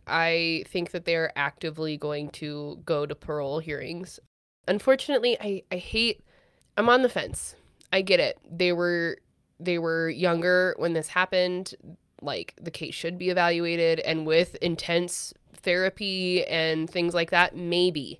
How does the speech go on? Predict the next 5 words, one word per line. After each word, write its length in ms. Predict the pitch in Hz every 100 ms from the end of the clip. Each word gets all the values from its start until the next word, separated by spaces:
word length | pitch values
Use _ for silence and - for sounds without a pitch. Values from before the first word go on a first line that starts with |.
| -
maybe, 760 | - 175 175 175 165 143 98 - _ _ _ _ _ _
maybe 800 | 160 156 160 170 151 139 87 - _
someone 380 | - 156 123 92
can 160 | -
change. 460 | - - - - -